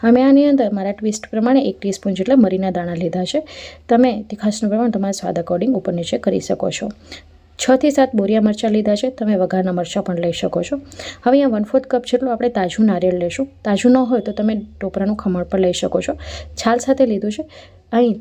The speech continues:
તાજા નારિયેળનો સ્વાદ ખૂબ જ સરસ આવે છે. તો આવી રીતે ઝીણું સમારીને લઈ લઈશું અને હવે આને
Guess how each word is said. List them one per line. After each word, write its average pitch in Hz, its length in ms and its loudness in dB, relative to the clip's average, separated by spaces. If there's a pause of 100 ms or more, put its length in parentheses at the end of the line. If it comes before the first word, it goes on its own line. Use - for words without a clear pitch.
તાજા 208 260 2
નારિયેળનો 247 500 4
સ્વાદ 233 320 0 (100)
ખૂબ 208 200 -4
જ 214 60 0
સરસ 185 360 -2
આવે 170 280 -4
છે. 269 160 -2
તો - 280 -6
આવી 220 100 4
રીતે 226 220 2
ઝીણું 214 280 6
સમારીને 226 500 4
લઈ 226 60 6
લઈશું 233 360 2
અને 185 160 -6
હવે 214 240 2
આને 226 260 2